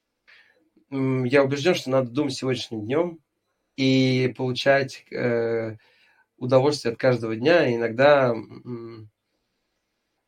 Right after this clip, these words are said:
ну, кажд-, каждый вечер, типа, садиться и немножко порефлексировать и подумать, а че сегодня было хорошего, че плохого, но больше думать о хорошем. Потому что плохое, оно будет всегда,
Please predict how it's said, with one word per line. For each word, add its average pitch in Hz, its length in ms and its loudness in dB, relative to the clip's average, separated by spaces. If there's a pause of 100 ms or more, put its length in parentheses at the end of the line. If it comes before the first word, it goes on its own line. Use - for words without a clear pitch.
(400)
ну, 160 160 0
кажд-, 139 280 4
каждый 135 280 4
вечер, 143 280 0
типа, 117 280 -6
садиться 123 480 -6
и 110 80 -4
немножко 110 800 -6
порефлексировать 120 1000 -2
и 123 60 -6
подумать, 120 400 -4 (240)
а - 80 0
че 151 140 -4
сегодня 120 260 0
было 120 140 2
хорошего, 120 540 -2
че 127 140 -16
плохого, 131 560 -2 (280)
но 143 160 6
больше 160 320 4
думать 127 260 -4
о - 40 -8
хорошем. 120 640 -4 (680)
Потому 135 220 0
что - 120 -8
плохое, 160 400 4
оно 135 140 0
будет 127 180 -2
всегда, 185 460 0